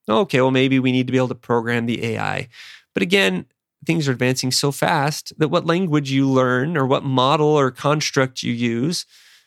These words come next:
will likely be obsolete. dos was a big thing when I was in elementary school. Doesn't come in very handy today. Now, what I did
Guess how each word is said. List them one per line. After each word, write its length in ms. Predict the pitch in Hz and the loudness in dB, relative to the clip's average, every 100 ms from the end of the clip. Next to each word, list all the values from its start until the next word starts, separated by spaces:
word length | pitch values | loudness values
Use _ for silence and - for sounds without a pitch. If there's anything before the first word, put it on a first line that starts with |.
| _ - | _ -2
will 100 | 139 | 0
likely 340 | 135 160 160 | 0 0 -2
be 100 | 147 | 0
obsolete. 520 | 139 143 - 156 220 | 0 0 -2 -2 0
dos 260 | 135 160 240 | 0 0 0
was 100 | 190 | -2
a 60 | 185 | 0
big 160 | 196 | -2
thing 320 | 175 202 202 - _ - | 0 -2 -2 -6 _ -2
when 100 | 127 | 0
I 80 | 127 | 2
was 120 | 123 | 2
in 80 | 127 | 0
elementary 400 | 123 120 110 110 | 0 -4 -4 -6
school. 380 | - - - - _ _ _ _ - | -4 -6 -6 -14 _ _ _ _ -4
Doesn't 280 | 143 151 - | -2 -2 -2
come 180 | 156 | 0
in 280 | 156 156 127 | 2 0 -2
very 280 | 127 131 127 | 0 0 0
handy 360 | 127 123 123 117 | -2 -2 -2 -6
today. 320 | - 139 127 | -2 0 2
Now, 280 | 151 147 131 - - _ - | 2 2 -2 -16 -20 _ -2
what 160 | 147 | 2
I 80 | 143 | 2
did 420 | 131 254 349 - | 2 0 0 -6